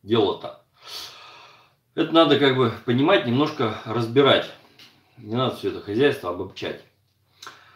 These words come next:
Значит, э, да. Моментик, значит, еще один вопрос пришел. Как раз, э, сегодня вышло видео у меня.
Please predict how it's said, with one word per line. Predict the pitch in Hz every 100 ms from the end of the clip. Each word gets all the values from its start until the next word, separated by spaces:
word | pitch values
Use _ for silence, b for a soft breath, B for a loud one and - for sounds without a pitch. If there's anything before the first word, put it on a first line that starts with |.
| B B -
Значит, | 113 117 113 -
э, | 110 107 104 101 101 98 95
да. | 107 101 - - _ _ _ _ _ _ _ _ _ _ _ _ _ _ _ _ _ _ _ _ _ _ _ _ _ _ _ _ _ _ _ _ _
Моментик, | 95 113 156 208 - 151
значит, | 151 143 131 127
еще | 120 160
один | 143 139 127
вопрос | 120 143 131 -
пришел. | 127 120 185 190
Как | 190 -
раз, | 127 117 107 -
э, | 113 104 101 98
сегодня | 92 127 120 110
вышло | 117 113 110
видео | 120 180 160 107
у | 95
меня. | 95 87 71